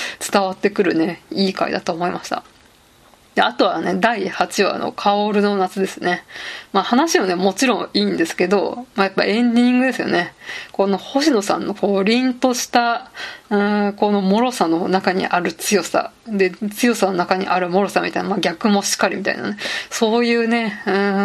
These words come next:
魅力がね、詰まったね、エンディングがすごいかっ、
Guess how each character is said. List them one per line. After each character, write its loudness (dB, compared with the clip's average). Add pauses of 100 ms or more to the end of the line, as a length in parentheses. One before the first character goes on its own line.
(180)
魅 4
力 2
が 2
ね、 -2
詰 -2
ま 2
っ -10
た -2
ね、 -6 (380)
エ 2
ン 4
デ 4
ィ 2
ン 2
グ 2
が 2
す 0
ご 2
い -4
か 0
っ、 -16